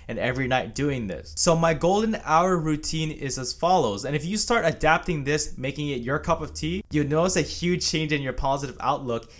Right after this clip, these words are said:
in life and a huge shift in mental clarity. However, to make this work,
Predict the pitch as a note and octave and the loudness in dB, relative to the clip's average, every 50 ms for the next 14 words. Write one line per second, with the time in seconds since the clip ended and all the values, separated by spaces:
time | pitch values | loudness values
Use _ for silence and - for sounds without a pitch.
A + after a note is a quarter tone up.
0 | - - - D#3+ D#3+ D3+ C#3+ C3 B2+ B2+ B2+ - - B2 B2 A#2 A2+ - D3+ D3 | -8 -2 -2 -2 0 2 2 4 4 2 0 -2 -6 -6 -6 -6 -6 -4 -4 -4
1 | C#3 - - - D3 C#3+ - C3 B2 A#2 A#2+ A#2 - A#2+ A2 - - C#3 C#3 B2+ | -2 -4 -4 -4 -4 -4 -4 -6 -6 -6 -6 -4 -4 -6 -6 -4 -2 -2 0 -2
2 | A2+ F#2+ F2+ - - - - - - D3 D3 D#3 F3+ G3+ G3+ D3 A#2+ G2 - - | -2 -4 -8 -12 -18 -20 -20 -2 4 6 6 8 8 8 6 4 2 -2 -2 -2
3 | - - D3+ D3 D3+ F#3 G#3+ A3 A3 - A#3+ A#3 - - C3+ C#3 D3+ D3+ C3+ A#2 | 0 2 2 4 4 4 2 2 2 2 4 4 4 4 4 4 4 6 4 4
4 | - | 0